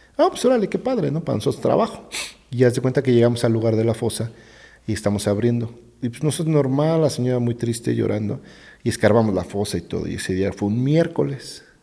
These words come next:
y sepultamos un niño de diez años. Ese día fue un miércoles.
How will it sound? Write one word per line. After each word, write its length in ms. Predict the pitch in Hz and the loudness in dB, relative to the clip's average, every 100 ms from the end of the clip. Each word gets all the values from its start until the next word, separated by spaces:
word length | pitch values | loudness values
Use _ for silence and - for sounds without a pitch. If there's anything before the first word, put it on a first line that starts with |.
| _ - | _ -12
y 220 | 110 101 | -8 -8
sepultamos 600 | - 101 90 101 98 - | -8 -10 -6 -4 -4 -4
un 80 | 95 | -2
niño 220 | 95 87 | -2 -4
de 120 | 82 | -6
diez 320 | 90 87 - | -8 -12 -10
años. 360 | 85 92 - - - | -10 -10 -14 -20 -18
Ese 180 | - - | -12 -8
día 220 | 87 82 - | -8 -10 -10
fue 120 | 101 | -8
un 60 | 92 | -4
miércoles. 520 | 95 - - 123 | -4 -6 -10 -12